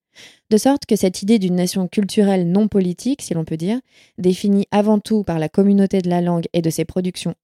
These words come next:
outre les frontières, n'a plus cette virulence aujourd'hui. Cette si forte présence de la culture allemande s'est définitivement rompue.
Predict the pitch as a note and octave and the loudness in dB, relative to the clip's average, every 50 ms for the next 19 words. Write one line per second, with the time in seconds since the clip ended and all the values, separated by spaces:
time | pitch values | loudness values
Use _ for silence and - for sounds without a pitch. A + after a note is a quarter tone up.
0 | _ - C#4+ D4+ - - - G3 F#3 E3+ - - D#3+ D#3+ - - F#3 G3+ B3 C#4 | _ 0 0 0 0 0 0 2 0 0 -2 -4 -6 -6 -4 -4 -4 -2 -2 -4
1 | - _ _ _ _ _ - F#3 F3 - - B3+ - - A3+ G3 G3+ G3 G3 G#3+ | -8 _ _ _ _ _ -4 -2 -2 -2 -2 -2 0 2 2 4 4 4 4 4
2 | G3+ G3 - - F#3+ F3+ F3 E3 E3+ F#3 _ _ _ _ _ _ _ _ - - | 4 2 0 0 -2 -2 -2 -4 -6 -10 _ _ _ _ _ _ _ _ -14 -6
3 | - - A3+ G#3 - - C4+ B3+ - - D4 C4+ - - A#3+ - - A3 G#3 G#3 | -2 0 0 2 2 2 0 0 2 2 2 2 2 2 0 0 0 0 2 2
4 | G#3+ G3+ G3 F3+ F3 E3+ - G3+ G3+ F#3 G#3+ G#3 F#3+ F#3 F#3 G3 A3 A#3+ A3+ - | 2 2 2 2 2 2 0 -2 -2 0 0 0 2 2 2 2 2 2 2 2
5 | G3+ F3+ F3+ F3+ - - G#3+ G3+ F#3+ - G#3 G3 F#3+ F#3 F3+ F#3 F#3 F#3 - - | 0 2 0 0 0 2 0 0 2 2 0 0 2 2 2 0 0 -2 -4 -8
6 | E3 | -12